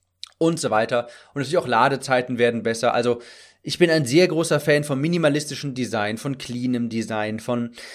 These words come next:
ähm, viel White Space und von nicht zu aufwendigen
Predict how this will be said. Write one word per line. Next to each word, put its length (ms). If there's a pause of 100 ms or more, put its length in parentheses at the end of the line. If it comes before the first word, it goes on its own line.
(300)
ähm, 180
viel 380
White 280
Space 520
und 240
von 260
nicht 300
zu 280
aufwendigen 720